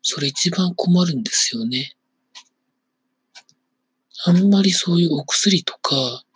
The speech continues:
まあ、アルコールを全然飲めないので、そういうものにも頼れないので、なかなかどうしてというところなんですけれども。まあ、ガジェッ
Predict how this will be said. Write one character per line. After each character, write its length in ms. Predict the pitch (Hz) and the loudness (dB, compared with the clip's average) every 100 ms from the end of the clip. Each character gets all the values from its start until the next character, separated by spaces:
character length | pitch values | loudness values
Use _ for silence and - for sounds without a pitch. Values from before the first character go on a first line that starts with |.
| - _ _ _ _ _ _ - | -20 _ _ _ _ _ _ -6
ま 80 | |
あ、 680 | 143 131 - _ _ _ - | -6 -6 -16 _ _ _ -6
ア 20 | 165 | -4
ル 120 | 180 | -2
コ 200 | - 208 | 2 2
ー 20 | |
ル 160 | 196 196 | 4 0
を 40 | |
全 240 | 185 190 | 0 0
然 160 | 185 190 | 0 0
飲 220 | 175 151 | -2 0
め 140 | 180 220 | 4 6
な 180 | 170 | 4
い 80 | 123 | 0
の 140 | 117 117 | -10 -8
で、 380 | 131 135 127 - _ _ _ - _ _ | -4 -4 -4 -12 _ _ _ -20 _ _
そ 240 | - - 175 | -8 -4 -2
う 60 | |
い 60 | 180 | 0
う 40 | |
も 140 | 180 185 | -2 -4
の 140 | 185 | -4
に 100 | 160 | -6
も 140 | 123 | -8
頼 320 | - - 143 147 | -8 -6 -4 -2
れ 140 | 170 | -2
な 160 | 143 123 | -2 -6
い 100 | 113 | -8
の 160 | 113 | -8
で、 340 | 123 127 123 - _ _ _ _ _ - _ - - _ _ | -4 -4 -4 -10 _ _ _ _ _ -20 _ -18 -18 _ _
な 120 | 160 151 | -10 -4
か 120 | 165 | -4
な 140 | 151 | -4
か 200 | 156 165 - | -4 -6 -4
ど 160 | 165 156 | -4 -2
う 40 | |
し 100 | - | -2
て 180 | - 123 - | -4 -8 -8
と 100 | 127 | -12
い 60 | |
う 40 | 117 | -10
と 120 | - | -10
こ 160 | - | -6
ろ 80 | 135 | -4
な 160 | 127 117 | -4 -8
ん 60 | |
で 80 | 113 | -10
す 100 | - | -8
け 140 | - 127 | -8 -6
れ 100 | 120 | -8
ど 160 | 120 | -8
も。 220 | 117 117 - _ _ _ _ _ - _ _ _ _ _ _ _ _ _ - _ _ _ _ _ _ _ _ _ - _ _ _ _ - | -8 -10 -14 _ _ _ _ _ -20 _ _ _ _ _ _ _ _ _ -20 _ _ _ _ _ _ _ _ _ -20 _ _ _ _ -10
ま 40 | |
あ、 20 | 127 | -2
ガ 160 | 151 | 0
ジ 120 | 151 | 2
ェ 40 | |
ッ 40 | 190 | 0